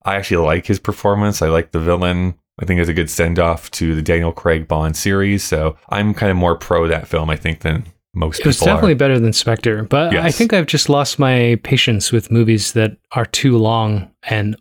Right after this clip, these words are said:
Speaker 2: over,
Speaker 1: I will agree
Speaker 2: overdeveloped.
Speaker 1: that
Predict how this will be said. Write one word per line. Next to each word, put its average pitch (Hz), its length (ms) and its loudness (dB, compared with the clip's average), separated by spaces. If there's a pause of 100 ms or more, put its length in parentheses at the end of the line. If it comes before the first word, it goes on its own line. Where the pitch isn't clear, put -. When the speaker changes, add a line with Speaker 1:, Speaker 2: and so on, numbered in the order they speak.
Speaker 2:
over, 110 580 0 (140)
Speaker 1:
I - 60 0
will 123 80 4
agree 117 640 4
Speaker 2:
overdeveloped. - 20 -2 (840)
Speaker 1:
that - 140 -2